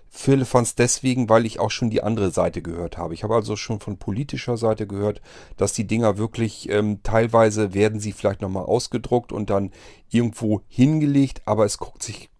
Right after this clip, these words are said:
kaum einer an. Was will man da auch großartig gucken? Man sieht nur den Packen, okay, sind Unterschriften, interessiert mich nicht, dann wird das weggeschmissen.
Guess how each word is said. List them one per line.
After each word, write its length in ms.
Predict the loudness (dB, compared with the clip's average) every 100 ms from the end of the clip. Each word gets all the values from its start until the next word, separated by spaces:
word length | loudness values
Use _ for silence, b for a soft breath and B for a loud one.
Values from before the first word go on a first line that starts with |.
| -20
kaum 280 | 0 4 4
einer 280 | 2 -2 0
an. 180 | -2 -2
Was 220 | -4 -2
will 120 | 2 4
man 160 | 4
da 80 | 4
auch 200 | 2 -2
großartig 520 | -4 -4 -4 -8 -10
gucken? 380 | -12 -6 -4 -6 -8 b b
Man 140 | -6
sieht 160 | -4 -4
nur 120 | -2
den 160 | -4 -2
Packen, 360 | -2 -2 -2
okay, 300 | -2 -2 -2
sind 180 | -2 -4
Unterschriften, 720 | -6 -6 -6 -6 -8 -8 -8
interessiert 500 | -6 -8 -12 -12 -10
mich 120 | -10 -10
nicht, 200 | -12 -12
dann 120 | -10
wird 80 | -12
das 140 | -10
weggeschmissen. 600 | -12 -10 -14 -12 -14 -16